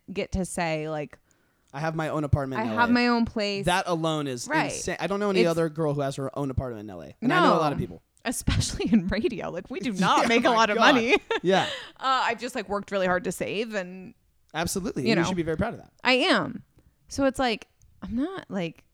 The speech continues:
Speaker 1: I don't need anyone else.
Speaker 2: Okay. But, mm, but financially needing someone else is different than emotionally needing someone else. You know?
Speaker 1: Yeah, this is why I'm in therapy.
Speaker 2: No, that's good. You know,
Speaker 1: You know
Speaker 2: the
Speaker 1: what I did
Speaker 2: podcast
Speaker 1: this
Speaker 2: is like
Speaker 1: week?
Speaker 2: a form of therapy, you know?
Speaker 1: This week,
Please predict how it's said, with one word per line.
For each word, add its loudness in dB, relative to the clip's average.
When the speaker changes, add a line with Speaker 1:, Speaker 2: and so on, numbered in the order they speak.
Speaker 1:
I -4
don't 4
need 4
anyone -4
else. -6
Speaker 2:
Okay. -6
But, 0
mm, 0
but 2
financially 0
needing 2
someone -2
else -2
is -6
different -2
than -4
emotionally -4
needing -10
someone -16
else. -20
You -8
know? -6
Speaker 1:
Yeah, -10
this -6
is -4
why -6
I'm -8
in -10
therapy. -10
Speaker 2:
No, -8
that's -4
good. -10
You -10
know, -2
Speaker 1:
You 2
know -2
Speaker 2:
the -2
Speaker 1:
what -2
I 2
did -2
Speaker 2:
podcast -2
Speaker 1:
this -2
Speaker 2:
is -10
like -2
Speaker 1:
week? -4
Speaker 2:
a -14
form -14
of -18
therapy, -16
you -16
know? -16
Speaker 1:
This 0
week, -2